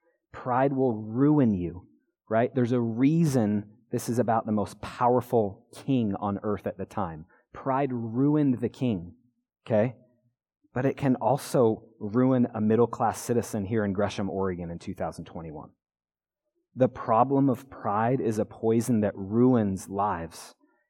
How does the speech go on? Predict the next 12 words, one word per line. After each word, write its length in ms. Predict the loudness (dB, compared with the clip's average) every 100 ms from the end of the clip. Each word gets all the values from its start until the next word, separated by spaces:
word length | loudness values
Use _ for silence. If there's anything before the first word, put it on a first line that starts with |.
| -4
It 140 | -4 -2
destroys 720 | -4 -4 -6 2 6 6 4
relationships. 1040 | 0 2 0 -4 -12 -12 -16 -18 -20 -20 _ _ -4
It 120 | 2
infects 600 | 2 2 0 -2 -2 -6
organizations. 1080 | 0 2 2 0 2 0 0 -6 -8 -10 -18 _ _
It 140 | -6 -6
ruins 640 | -4 2 4 6 6 4 2
marriages. 880 | 2 4 2 0 -4 -10 -12 -18 _ -4
It 120 | 2
infects 520 | 2 4 2 2 -2
communities. 880 | -2 0 2 2 0 -2 -6 -10 -18